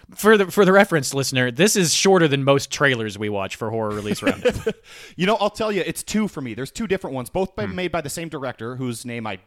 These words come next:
Speaker 2: do not have here. But we'll, and look, we're gonna link everything
Speaker 3: Tim.
Speaker 2: we can find about the
Speaker 3: His
Speaker 2: film
Speaker 3: name was
Speaker 2: festival.
Speaker 3: Tim.
Speaker 2: Tim.
Speaker 3: Something. Tim
Speaker 2: Okay.
Speaker 3: something. We met him. He's
Speaker 2: We
Speaker 3: a good
Speaker 2: met him.
Speaker 3: guy.
Speaker 2: We did. He was really cool. Um, we're gonna link everything we can about the film festival, right? Uh,
Speaker 3: Yep.
Speaker 2: links to everything. The, the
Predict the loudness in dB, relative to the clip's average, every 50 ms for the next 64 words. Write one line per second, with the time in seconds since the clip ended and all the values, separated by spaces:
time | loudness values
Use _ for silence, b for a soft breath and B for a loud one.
0 | _ _ -10 -10 -8 -8 -8 -8 -8 -10 -10 -8 -8 -8 -8 -6 -6 -8 -4 -2
1 | -2 -2 -2 b b b b b -6 -4 -4 -4 -6 -8 -8 -8 -8 -8 -8 -8
2 | -8 -8 -10 -8 -6 -2 0 2 2 2 0 -2 -4 -6 -6 -8 -8 -6 -4 -4
3 | -4 -6 -8 -8 -8 -6 -6 -4 -2 0 0 0 0 0 -2 -2 0 0 0 0
4 | 0 -2 -6 -10 _ -6 -4 -4 -4 -4 -8 -12 b b b b b -6 -2 0
5 | 0 0 0 -2 -4 -4 -6 -10 _ _ -6 -6 -4 -2 -2 -4 -4 -4 -6 -6
6 | -4 -2 0 0 0 0 0 -2 -2 -2 -2 -2 -2 -2 -4 -4 -4 -4 -4 -4
7 | -4 -6 -6 -6 -8 -8 -8 -8 -8 -8 b b b b b b 0 0 0 0
8 | 0 -4 -6 -4 -4 -4 -6 -6 -6 -6 -4 -4 -4 -6 -6 -8 -12 -12 -12 -12
9 | -14 -12 -12 -14 -14 -12 -10 -10 -10 -10 -10 -14 -14 -14 -16 -16 -12 -8 -8 -8
10 | -8 -10 -10 -10 -8 -8 -8 -8 -8 -8 -8 -8 -8 -10 -12 -14 -12 -12 -12 -12
11 | -12 -10 -10 -10 -10 -10 -10 -12 -12